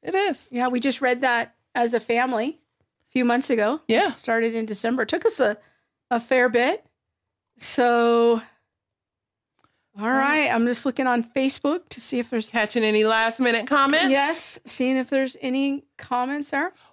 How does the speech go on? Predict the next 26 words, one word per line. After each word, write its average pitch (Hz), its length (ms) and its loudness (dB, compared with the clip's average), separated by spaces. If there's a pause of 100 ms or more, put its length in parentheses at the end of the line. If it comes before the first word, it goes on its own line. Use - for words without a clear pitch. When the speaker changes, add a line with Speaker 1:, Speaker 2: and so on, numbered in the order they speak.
Speaker 1:
While 269 240 4
you're 285 180 2
talking 339 260 2
about 262 200 2
comments, 247 440 2
I'm 311 320 2
gonna 247 160 2
talk 233 280 2
about 202 280 2
my 190 140 2
book 226 200 -2
study 180 260 0
group. - 260 -2 (100)
Speaker 2:
Yes, 349 400 0
please 339 300 -2
do. - 80 0
Speaker 1:
Yes. - 400 0 (220)
So 320 800 2
we 240 180 2
announced 247 380 2
it, 233 80 2
what, - 160 0
two 311 120 0
weeks 330 220 0
ago? 415 220 2
Speaker 2:
Yeah. 269 260 -2